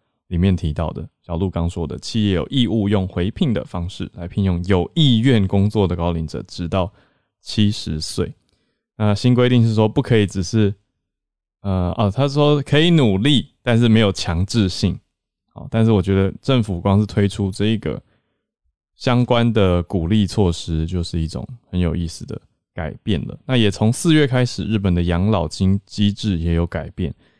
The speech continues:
领取养老金的起始年龄呢，提高了，所以这是相对呼应的。以前年纪更轻一点就可以领养老金，现在七十五岁才可以开始领养老金，那是每个月发放金额会增加，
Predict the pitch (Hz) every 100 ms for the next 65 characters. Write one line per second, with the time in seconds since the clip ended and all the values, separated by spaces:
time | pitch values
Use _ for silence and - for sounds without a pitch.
0 | _ - 131 123 107 107 92 - 107 101
1 | - 98 101 80 78 85 78 76 78 82
2 | - - 98 110 101 107 95 - _ _
3 | _ _ _ _ 113 107 110 117 - 117
4 | 113 - 123 92 - 110 95 113 87 -
5 | - _ _ - 120 113 117 120 120 123
6 | 151 135 139 120 104 - _ _ - 123
7 | 127 113 87 95 95 87 85 76 82 78
8 | - 85 95 104 101 - - 156 120 90
9 | - 113 - - _ - 90 87 95 90
10 | 90 78 65 82 85 85 - - 80 107
11 | 90 85 87 85 78 85 107 95 98 98
12 | 104 85 95 90 78 92 82 - 80 85
13 | 82 80